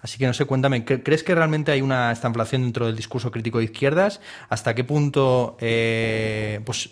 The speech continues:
más que un agotamiento de las ideas, lo que ahora mismo se está viendo es una aplicación práctica de las mismas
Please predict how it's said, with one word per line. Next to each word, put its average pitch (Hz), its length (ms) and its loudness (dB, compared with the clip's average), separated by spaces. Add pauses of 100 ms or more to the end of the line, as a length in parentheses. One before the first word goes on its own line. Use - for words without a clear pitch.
(140)
más 135 220 4
que 143 140 0
un 135 60 8
agotamiento 131 580 4
de 120 80 2
las 117 180 2
ideas, 120 540 2
lo 117 180 -2
que 113 100 0
ahora 113 240 2
mismo 123 240 -4
se 110 40 -10
está 117 160 -4
viendo 120 180 -4
es 113 80 -10
una 120 120 -2
aplicación 117 520 -4
práctica 113 460 -4
de 113 60 0
las 110 140 -2
mismas 113 480 -6